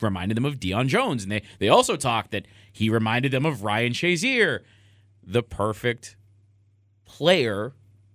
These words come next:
for this Steelers team, who, by the way, has an aging quarterback who they've locked up for three more years. So this is about time to push it all into the middle and just start going for it. And that's what they did, and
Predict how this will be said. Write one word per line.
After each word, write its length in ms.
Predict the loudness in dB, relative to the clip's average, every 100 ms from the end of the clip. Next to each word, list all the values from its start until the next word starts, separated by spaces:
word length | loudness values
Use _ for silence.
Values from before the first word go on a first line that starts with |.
| _ _ _ _
for 440 | _ -2 2 2
this 240 | 0 -4 0
Steelers 340 | 0 0 -2
team, 360 | -2 -2 -2 -2
who, 120 | -2
by 160 | 0
the 80 | 0
way, 360 | 0 0 0 -6
has 160 | -8 -4
an 80 |
aging 260 | -2 -2 -4
quarterback 640 | 2 4 4 0 -2 -4 -14 _
who 100 | -2
they've 180 | -2 0
locked 240 | -2 -2
up 120 | -6
for 100 | -6
three 220 | -2 0
more 200 | 2 0
years. 320 | 0 0 -2 -6 -14 -18
So 120 | -4 2
this 200 | 2 2
is 80 |
about 200 | 0 0
time 220 | 0 -2 0
to 80 |
push 260 | 0 0 0
it 60 | 2
all 240 | 2 2
into 180 | 0 -2
the 60 |
middle 320 | 2 2 2 -2
and 100 | 0
just 220 | -2 0
start 240 | 0 -2 -8 _
going 380 | 2 4 0 -4
for 340 | -4 -4 -4
it. 60 | -12 -20 _ _ _ _ _ _ -10
And 260 | -4 -4
that's 160 | -4 -8
what 120 | -6
they 120 | -4
did, 260 | 0 0 2
and 320 | 0 -2 -8